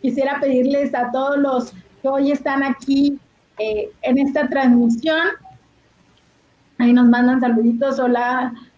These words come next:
Gaby, gracias por estar aquí. Hola, Lulú, un gusto. Eh, ya que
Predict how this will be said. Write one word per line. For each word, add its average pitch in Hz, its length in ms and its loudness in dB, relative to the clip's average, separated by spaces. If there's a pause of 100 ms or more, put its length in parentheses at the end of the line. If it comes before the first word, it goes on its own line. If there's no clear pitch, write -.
Gaby, 262 400 0
gracias 247 300 -2
por 247 160 -2
estar 233 280 -2
aquí. 311 680 0 (1700)
Hola, 294 360 0
Lulú, 311 640 2
un 269 180 0
gusto. 302 760 0 (540)
Eh, 240 400 2 (520)
ya 254 260 -2
que 311 140 0